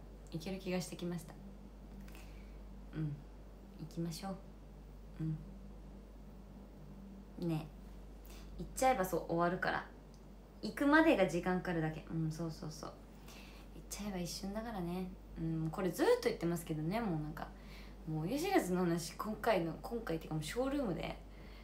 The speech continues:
どれだけやってきたのか。本当に。素晴らしく。そうなんですよ。やめてほしい、本当に。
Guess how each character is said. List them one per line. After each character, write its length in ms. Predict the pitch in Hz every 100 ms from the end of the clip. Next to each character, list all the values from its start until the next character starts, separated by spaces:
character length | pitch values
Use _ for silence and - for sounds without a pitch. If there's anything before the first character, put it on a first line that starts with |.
| -
ど 100 | -
れ 100 | 233
だ 80 | 392
け 140 | 453 415
や 80 |
っ 40 | 415
て 100 | 381
き 80 | -
た 80 |
の 100 | 202
か。 200 | 165 - - - - - - - - -
本 140 | 196 190
当 220 | 180 175
に。 260 | 170 165 - - - - - - - - - - - - - - - -
素 280 | - - -
晴 120 | 165
ら 120 | 175 180
し 200 | - -
く。 180 | 175 156 - - -
そ 180 | - 226
う 40 |
な 100 | 190
ん 100 | 160
で 80 | -
す 180 | - -
よ。 60 | - - - - - - - - - - - - - - - - - - - - - - - 165
や 80 |
め 100 | 170
て 100 | 185 190
ほ 100 | 190
し 180 | - 185
い、 40 |
本 240 | 160 165 160
当 80 | -
に。 180 | 165